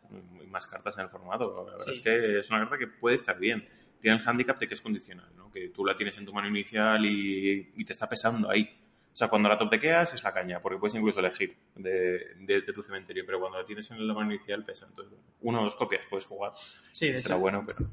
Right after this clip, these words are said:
Speaker 2: este Unearth era especialmente bueno con el Faithless Looting, ¿no? Porque podíamos hacer
Speaker 1: Sí.
Speaker 2: todos los pirulas. Ahora Faithless Looting no está. Ah, la verdad es que es un cambio muy grande, ¿no? Porque al final Hogak, llevamos poco con él, se va, pues bueno, pues bien, han sido unos meses sombríos para el formato,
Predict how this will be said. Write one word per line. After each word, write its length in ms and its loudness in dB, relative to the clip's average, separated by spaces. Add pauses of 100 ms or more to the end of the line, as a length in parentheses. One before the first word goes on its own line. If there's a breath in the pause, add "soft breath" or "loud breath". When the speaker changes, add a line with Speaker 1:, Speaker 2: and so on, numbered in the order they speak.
Speaker 2:
este 200 -6
Unearth 320 2
era 300 0
especialmente 500 -4
bueno 180 -2
con 100 -4
el 40 -16
Faithless 320 -4
Looting, 300 2
¿no? 160 0
Porque 160 -8
podíamos 320 -4
hacer 160 6
Speaker 1:
Sí. 60 6
Speaker 2:
todos 200 4
los 200 -2
pirulas. 400 0 (480 loud breath)
Ahora 180 -2
Faithless 260 -6
Looting 300 -4
no 60 -10
está. 520 -4 (160)
Ah, 460 0
la 100 -2
verdad 220 0
es 80 -2
que 400 -2 (200)
es 140 -6
un 80 6
cambio 220 2
muy 120 4
grande, 220 2
¿no? 80 -2
Porque 160 -10
al 60 -14
final 260 2
Hogak, 380 4
llevamos 320 0
poco 260 -8
con 160 -8
él, 320 -2 (340)
se 200 -6
va, 320 2
pues 140 -10
bueno, 200 -16 (120)
pues 180 -20
bien, 320 -8
han 140 -12
sido 160 -6
unos 140 -8
meses 720 -8
sombríos 600 0
para 140 -6
el 80 -6
formato, 500 4